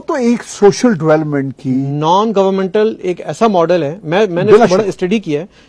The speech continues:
Speaker 2: کہ یہ ایک ایسا ماڈل ہے کہ جو سیوک ہے۔
Speaker 1: Absolutely۔
Speaker 2: اچھا، جس میں سیوک آ رہا ہو، جس میں سینا نہیں آ رہا،
Speaker 1: ہاں،
Speaker 2: سیوک آ رہا ہے۔
Speaker 1: absolutely۔
Speaker 2: اس میں
Speaker 1: نہیں۔
Speaker 2: جیش، جیش نہیں آ رہا،
Speaker 1: ہاں۔
Speaker 2: اس میں جو ہے نا حزب نہیں آ رہا، حزب
Speaker 1: یہ
Speaker 2: اللہ نہیں آ رہا،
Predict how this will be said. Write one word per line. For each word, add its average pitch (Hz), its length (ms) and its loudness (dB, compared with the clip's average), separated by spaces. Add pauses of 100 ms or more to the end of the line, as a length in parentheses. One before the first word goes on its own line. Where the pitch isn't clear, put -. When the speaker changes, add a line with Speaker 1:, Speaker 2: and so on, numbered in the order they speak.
(120)
Speaker 2:
کہ 202 100 -4
یہ 196 260 0
ایک 170 180 -6
ایسا 165 220 -2
ماڈل 175 320 -2
ہے 180 140 -2
کہ 202 120 -6
جو 180 160 -4
سیوک 185 480 -2
ہے۔ 113 80 -10 (500)
Speaker 1:
Absolutely۔ 190 340 -2
Speaker 2:
اچھا، 214 140 -2 (200)
جس 202 260 -6
میں 240 120 -2 (100)
سیوک 220 300 2
آ 196 100 2
رہا 202 80 0
ہو، 214 160 -2
جس 165 200 -12
میں 214 120 -4 (260)
سینا 185 300 0
نہیں 247 160 2
آ 156 100 0
رہا، 113 80 -8 (200)
Speaker 1:
ہاں، 170 120 2
Speaker 2:
سیوک 196 200 2
آ 135 100 0
رہا 107 60 -8
ہے۔ 107 60 -12
Speaker 1:
absolutely۔ 151 480 -10
Speaker 2:
اس 170 120 -8
میں 208 80 2
Speaker 1:
نہیں۔ 202 100 2
Speaker 2:
جیش، 196 300 4
جیش 175 400 0
نہیں 254 120 0
آ 175 120 0
رہا، 113 80 -4
Speaker 1:
ہاں۔ - 400 -18
Speaker 2:
اس 170 120 -6
میں 208 120 0
جو 202 120 0
ہے 208 60 -2
نا 220 140 -2
حزب 165 300 -2
نہیں 247 160 0
آ 160 140 2
رہا، 113 60 -8
حزب 143 300 -6
Speaker 1:
یہ 196 60 2
Speaker 2:
اللہ 208 140 0
نہیں 226 200 0
آ 165 100 -2
رہا، 120 80 -10